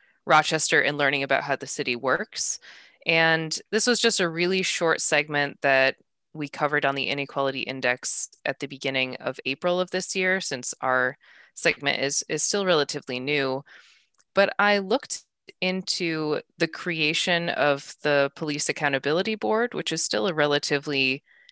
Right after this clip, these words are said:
new and not fully developed department in the city of Rochester. And, you know, we voted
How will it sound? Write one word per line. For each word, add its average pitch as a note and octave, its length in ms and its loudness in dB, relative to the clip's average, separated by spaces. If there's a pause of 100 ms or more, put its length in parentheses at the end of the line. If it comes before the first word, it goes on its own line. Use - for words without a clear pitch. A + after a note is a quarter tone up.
(120)
new C#3+ 640 2 (520)
and E3+ 160 4
not G#3 260 6
fully E3+ 420 2
developed C3+ 840 0 (540)
department G#3 640 0 (160)
in E3 180 0
the D#3 80 -4
city D#3+ 300 0
of E3 100 2
Rochester. G3+ 720 2 (720)
And, G#3 500 4 (320)
you G#3 100 2
know, A3 120 6
we G#3+ 140 4
voted C4 600 6